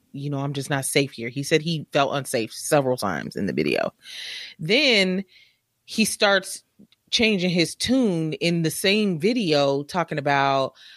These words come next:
uh, th-, "The whole staff has been real helpful, though." Uh, and then some person was walking past, "Thank you. Thank you for the charger."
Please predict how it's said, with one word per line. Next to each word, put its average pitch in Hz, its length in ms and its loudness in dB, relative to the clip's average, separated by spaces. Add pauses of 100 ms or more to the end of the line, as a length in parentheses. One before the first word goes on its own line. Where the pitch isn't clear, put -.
(120)
uh, 156 380 4
th-, 143 180 -4
"The 165 140 -4
whole 208 220 2
staff 202 300 2
has 147 120 -4
been 143 160 -2
real 160 240 2
helpful, 151 380 0
though." 123 340 -2 (420)
Uh, 147 440 2
and 160 100 -2
then 156 160 0
some 170 560 -2
person 175 320 -2
was 156 100 -2
walking 151 220 0
past, 151 300 -2
"Thank 208 240 0
you. 175 160 -4
Thank 202 220 -2
you 180 60 -4
for 185 120 -2
the 170 100 4
charger." 165 560 2